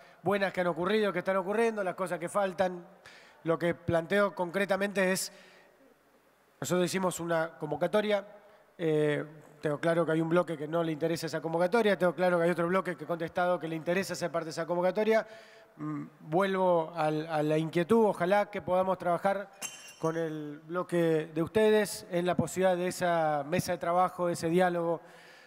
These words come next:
aún partiendo de puntos de disenso,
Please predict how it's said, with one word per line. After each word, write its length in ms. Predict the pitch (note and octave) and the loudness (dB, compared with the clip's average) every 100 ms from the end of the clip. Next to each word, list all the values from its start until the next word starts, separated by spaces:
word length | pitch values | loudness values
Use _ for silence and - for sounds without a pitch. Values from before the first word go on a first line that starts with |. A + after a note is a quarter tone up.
| _ _ _ _ - | _ _ _ _ -4
aún 260 | F3+ A#3 | 0 2
partiendo 340 | G#3+ G3 A3+ G#3+ | 0 0 0 0
de 80 | G3+ | 0
puntos 420 | G#3 G3+ G3+ G3 | 0 2 0 2
de 120 | F#3+ | 0
disenso, 680 | G3+ F#3 B3 A#3 - A3+ | 0 2 2 2 0 0